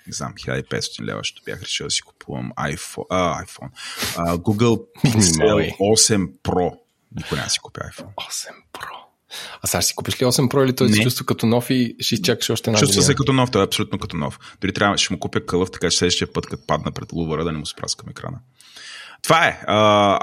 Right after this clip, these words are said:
Speaker 1: а препоръчвам този сервис, защото по принцип е трудно да си намериш сервис в България. Такъв професионален, не мога да ти кажа ефтин, скъп. С смяната на екран взеха петдесет лева, за почистването на U S B порта двайсет или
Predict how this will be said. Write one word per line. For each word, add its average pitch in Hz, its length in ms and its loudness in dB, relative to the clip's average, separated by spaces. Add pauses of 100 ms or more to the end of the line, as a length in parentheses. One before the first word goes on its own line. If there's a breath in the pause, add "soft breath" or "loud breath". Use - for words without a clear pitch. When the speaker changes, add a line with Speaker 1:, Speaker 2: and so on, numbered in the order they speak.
(140)
Speaker 1:
а 101 80 0
препоръчвам 135 480 2
този 131 220 4
сервис, 120 180 2
защото 147 220 2
по - 80 -16
принцип 131 340 0
е 117 300 4 (120)
трудно 127 220 4
да 104 80 4
си - 140 0
намериш 80 280 0
сервис 78 320 -2
в - 40 -18
България. 73 440 0
Такъв - 260 -6
професионален, 117 460 0
не 127 60 4
мога 120 140 4
да - 40 -10
ти - 60 -8
кажа 87 280 0
ефтин, 87 580 -4
скъп. - 320 -4 (460 loud breath)
С - 160 2
смяната 120 340 4
на 92 100 2
екран 104 260 0
взеха 92 300 -2
петдесет 82 460 0
лева, 113 340 4
за 90 180 -4
почистването - 680 -4
на 85 360 -4
U 92 180 0
S 90 180 -6
B - 100 -14
порта 87 320 -2
двайсет 82 520 -2
или - 80 -18